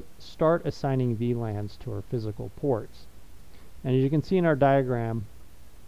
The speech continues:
our port one is gonna be our trunk, which is gonna connect to port two on the twenty,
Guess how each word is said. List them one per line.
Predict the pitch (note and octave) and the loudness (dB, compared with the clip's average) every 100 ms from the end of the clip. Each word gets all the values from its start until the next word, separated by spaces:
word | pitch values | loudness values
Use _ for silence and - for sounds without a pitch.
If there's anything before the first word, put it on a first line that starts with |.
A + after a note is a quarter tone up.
| - - - - - | -14 -14 -14 -14 -2
our | C#3+ D3+ | 4 6
port | - E3+ D3+ C#3+ | 6 4 4 4
one | B2+ C#3+ C3 A#2 B2 | 4 6 6 2 0
is | C3+ A2 | -4 0
gonna | A#2 G#2+ | 0 2
be | A#2 | 0
our | A2 G2+ | 0 -2
trunk, | - C3+ A2+ - | -4 -4 -2 -4
which | A2 A#2 | -6 -8
is | G#2+ | -4
gonna | A#2 G#2+ | -4 -4
connect | B2+ A#2+ - | -4 -4 -4
to | |
port | G#2+ B2 A#2+ | -6 -4 -4
two | - A#2+ | -4 -2
on | A2 | -2
the | G2+ | -4
twenty, | - G#2+ | -4 -4